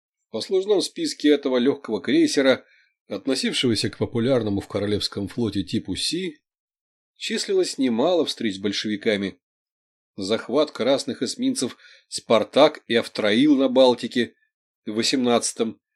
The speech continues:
поддержка деникинцев в Таганрогском заливе,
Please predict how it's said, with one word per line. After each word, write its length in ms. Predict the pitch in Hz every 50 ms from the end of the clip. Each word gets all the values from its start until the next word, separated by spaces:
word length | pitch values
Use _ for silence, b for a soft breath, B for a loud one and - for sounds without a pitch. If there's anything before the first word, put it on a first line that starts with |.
| _ _ _ _ _
поддержка 540 | - 107 104 101 117 165 170 - - - 123
деникинцев 720 | 113 113 110 135 165 - 143 120 104 - 120 104 - - _ _ _ _ _
в 120 | _ - -
Таганрогском 680 | 117 107 110 113 107 107 107 101 - - - 104 101
заливе, 640 | 95 98 101 101 117 156 175 170 156 143 - -